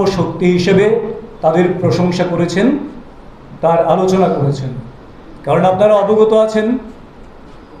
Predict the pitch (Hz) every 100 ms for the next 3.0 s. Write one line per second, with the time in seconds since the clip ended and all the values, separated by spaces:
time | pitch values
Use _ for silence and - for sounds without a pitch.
0 | - - - 113 160 190 - 220 220 208
1 | 196 208 208 208 208 208 190 190 190 196
2 | 196 196 196 190 190 190 185 185 185